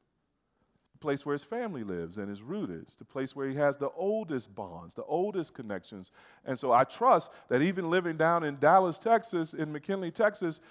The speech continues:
his thoughts and his heart are often turned back here because of those connections. See, place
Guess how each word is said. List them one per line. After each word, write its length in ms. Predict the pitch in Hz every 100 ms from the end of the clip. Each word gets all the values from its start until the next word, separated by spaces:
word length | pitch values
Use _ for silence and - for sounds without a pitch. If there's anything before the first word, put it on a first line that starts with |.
| _ _
his 200 | 180 -
thoughts 440 | - 208 196 180
and 80 | 147
his 140 | 139
heart 400 | - - 190 123
are 140 | 143 143
often 360 | 165 170 156 139
turned 460 | - 175 165 147
back 260 | 127 139 -
here 440 | - 170 131 85 - _ _ _
because 300 | 123 139 120
of 60 | 113
those 180 | 110 -
connections. 720 | 127 107 101 - - _ _ _ _ _ _ _ _ _
See, 180 | 147
place 760 | 135 - 190 208 127 131 -